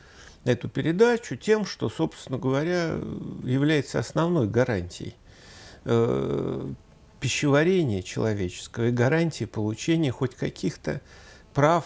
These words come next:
и возможностей. Я написал такую маленькую конституцию. Всего из пяти пунктов.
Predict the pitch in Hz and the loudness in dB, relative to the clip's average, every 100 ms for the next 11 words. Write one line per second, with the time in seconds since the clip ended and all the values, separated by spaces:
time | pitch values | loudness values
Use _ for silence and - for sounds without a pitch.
0 | - 120 131 131 123 120 87 117 - - | -6 -4 -2 -2 -4 -8 -8 -10 -14 -16
1 | - - - - - 165 233 196 - 190 | -20 -20 -20 -20 -4 0 0 -2 0 0
2 | - - 120 113 165 156 143 131 - 135 | 0 -2 0 2 2 2 0 -4 -2 -4
3 | - - - 90 - - 110 - - - | -4 -12 -10 -10 -10 -18 -20 -20 -20 -20
4 | - - - - - - - - - 139 | -20 -20 -20 -20 -20 -20 -20 -14 2 4
5 | 151 135 - 135 139 - 110 95 - - | 6 2 -2 -4 -4 -4 -6 -6 -8 -14
6 | - | -14